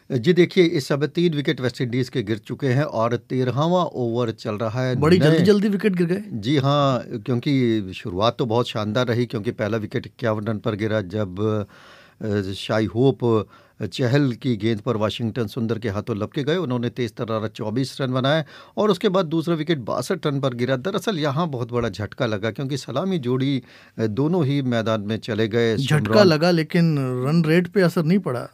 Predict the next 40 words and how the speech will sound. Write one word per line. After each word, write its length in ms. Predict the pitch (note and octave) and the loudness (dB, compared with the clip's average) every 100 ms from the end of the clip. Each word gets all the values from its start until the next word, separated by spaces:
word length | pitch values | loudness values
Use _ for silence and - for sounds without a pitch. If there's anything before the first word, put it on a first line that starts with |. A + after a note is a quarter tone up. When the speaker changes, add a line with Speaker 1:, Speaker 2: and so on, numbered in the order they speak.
| A#2+ | 0
Speaker 1:
जी 180 | B2+ F3 | 6 8
हाँ, 280 | F3 D#3+ | 8 6
शिमरॉन 440 | A#2+ C3+ A#2+ C#3 A#2 | 2 0 2 2 2
हेटमायर, 640 | A2+ G#2+ B2 D#3+ C3+ A#2 | 0 2 4 4 6 2
जो 140 | G2+ G#2 | 2 -2
कि 140 | B2+ | -2
बहुत 300 | G2 A2+ G#2+ | -2 -4 -4
ही 60 | B2+ | -4
शानदार 480 | A#2+ G#2 G#2 A#2+ | -2 -2 0 0
बल्लेबाज 500 | G#2+ A2 G#2+ G#2+ A#2 | 0 -2 -2 0 0
के 100 | - | -2
रूप 220 | A2 G2+ B2 | -4 -4 -4
में 80 | |
उभर 160 | F#2+ G2 | -4 -4
कर 120 | - | -6
सामने 340 | - G#2 G2 A2 | -4 -4 -2 -2
आए 140 | G#2 | -2
इस 100 | F#2+ | -4
पूरी, 460 | - A2 B2+ B2+ G#2 - - - A#2 | -4 -2 0 0 -2 -16 -20 -10 -2
अ, 40 | A2 | 0
भारत 580 | G#2 G2+ F#2 A2 A2+ - | 0 -4 0 2 0 -2
दौरे 420 | A#2 G2+ G#2 A2 | -4 -2 0 0
पर, 380 | A2+ A#2+ A2 A2+ - - - | 0 0 0 -2 -6 -20 -6
उन्होंने 440 | B2 G2 A#2 A2+ A#2+ | -4 -2 0 0 -2
छब्बीस 580 | - G2+ F#2 E3 - - | -2 -6 -4 -4 -4 -4
रन 180 | A2+ G#2+ | -2 -2
बनाए 280 | G#2 A2+ C#3+ | -2 -2 -2
और 200 | E3+ F#3 | -2 -2
ऐसा 180 | F3 | -2
लगता 260 | F#3 D3+ F3+ | -2 -2 -2
था 120 | D#3 | -2
कि 120 | C#3 | -4
उनके 180 | D#3 C3+ | -4 -2
बल्ले 260 | B2 A2+ B2+ | -2 0 -2
से 140 | D3+ | -2
बड़ी 260 | A#2 B2+ D#3+ | -2 -2 -2
पारी 280 | C#3 A#2 A#2 | -2 -2 -2
निकलने 380 | A2 A2 G#2+ | -4 -2 -2
वाली 320 | G2+ G#2 G#2 G#2+ | 0 -2 -2 -2
है। 260 | A2+ A2 | -2 -2